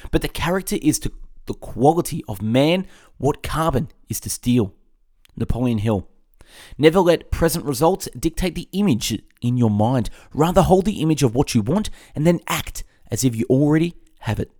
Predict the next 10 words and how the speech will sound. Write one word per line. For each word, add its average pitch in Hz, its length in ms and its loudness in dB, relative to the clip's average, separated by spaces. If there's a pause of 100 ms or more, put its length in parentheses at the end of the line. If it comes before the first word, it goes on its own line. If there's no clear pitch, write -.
(640)
Before 180 340 2
you 220 120 -2
can 226 180 -2
do 143 180 2
something, 127 400 -2 (100)
you 123 220 2
first 165 520 -2
must 123 380 -2 (180)
be 131 200 6
something. 113 440 -4